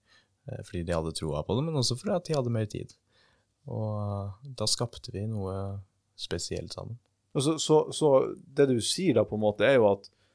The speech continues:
Speaker 2: at koronapandemien, det, det var nesten også en sånn slags katalysator for utviklingen av produktet ditt og, og selskapene dine. At hadde det ikke vært for det, så hadde du ikke hatt de samme mulighetene til å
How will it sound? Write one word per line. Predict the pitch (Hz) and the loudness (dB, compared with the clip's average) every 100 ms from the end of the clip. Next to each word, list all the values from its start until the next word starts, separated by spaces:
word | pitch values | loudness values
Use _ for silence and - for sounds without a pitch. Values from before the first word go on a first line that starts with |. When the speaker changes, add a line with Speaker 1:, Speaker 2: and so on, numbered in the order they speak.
| _ - | _ -8
Speaker 2:
at | 107 - | -8 -6
koronapandemien, | - 123 120 123 131 131 135 117 101 107 | -2 0 0 2 2 4 4 4 2 2
det, | 120 117 | 2 4
det | 120 123 | 2 6
var | 123 113 | 6 6
nesten | 117 117 117 | 2 0 -2
også | 110 110 117 | -2 2 2
en | 101 | 2
sånn | 107 98 | -4 -2
slags | 113 110 | -2 -2
katalysator | - 113 110 104 - 139 - - | -8 -6 -4 -4 4 4 4 -6
for | - 127 110 - _ _ _ _ _ _ - | 2 4 4 2 _ _ _ _ _ _ -4
utviklingen | 143 139 120 110 101 | 0 2 2 2 4
av | 95 139 120 | 6 8 6
produktet | 104 98 - 92 | 4 -2 -4 -6
ditt | 90 - | -8 -4
og, | 104 104 | -2 2
og | 107 104 | 0 0
selskapene | 110 - 107 101 101 | -2 -4 -8 -6 -6
dine. | 95 | -6
At | 104 | -6
hadde | - 120 117 | -4 -4 -4
det | |
ikke | 117 117 | -2 -4
vært | - | -2
for | 117 | 0
det, | 113 | 0
så | 104 113 | 0 -2
hadde | 110 | -2
du | |
ikke | - 107 | -4 -2
hatt | 107 113 | 0 -2
de | |
samme | - 110 107 | -4 -6 -6
mulighetene | 117 123 - 98 107 | -2 -2 -2 -8 -6
til | 123 117 107 | -2 -2 -2
å | - | -6